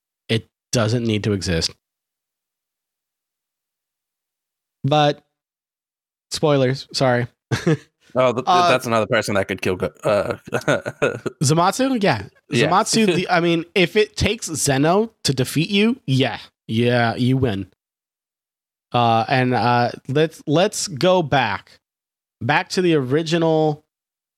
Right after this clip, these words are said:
Speaker 1: Dragon Ball. Not Dragon Ball Z, Dragon Ball, because I think I missed one who could beat, who could beat, uh,
Speaker 2: What's her
Speaker 1: Superman.
Speaker 2: name?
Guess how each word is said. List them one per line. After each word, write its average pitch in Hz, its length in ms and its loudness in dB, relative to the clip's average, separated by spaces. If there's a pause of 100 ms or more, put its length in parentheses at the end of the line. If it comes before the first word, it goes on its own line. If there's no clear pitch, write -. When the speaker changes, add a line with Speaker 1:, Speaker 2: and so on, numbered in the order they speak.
(500)
Speaker 1:
Dragon 131 640 2
Ball. 95 480 -2 (1120)
Not 131 160 2
Dragon 185 240 2
Ball 175 420 2 (180)
Z, 123 540 0 (420)
Dragon 139 420 0
Ball, 120 320 0
because 123 260 -2
I 120 60 0
think 139 340 -2
I 127 40 0
missed 123 380 -2
one 95 400 -2 (540)
who 123 100 0
could 110 140 -4
beat, 107 340 -2 (1120)
who - 180 -8
could 107 120 -4
beat, 110 220 0
uh, 92 280 0 (920)
Speaker 2:
What's - 180 0
her 160 80 0
Speaker 1:
Superman. 104 280 -6
Speaker 2:
name? 101 120 -14